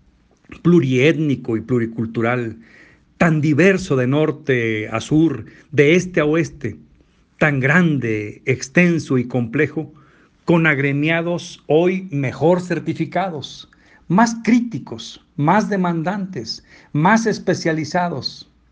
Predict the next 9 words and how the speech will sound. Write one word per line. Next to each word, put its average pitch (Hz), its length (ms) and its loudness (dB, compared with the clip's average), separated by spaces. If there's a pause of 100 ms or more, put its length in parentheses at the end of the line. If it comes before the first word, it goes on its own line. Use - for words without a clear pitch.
y 160 180 2
en 139 240 -2
plena 156 460 0
era 131 160 0
digital, 127 600 -4 (920)
y 143 140 -2
por 127 240 -4
lo 120 100 -2
mismo, 165 480 -4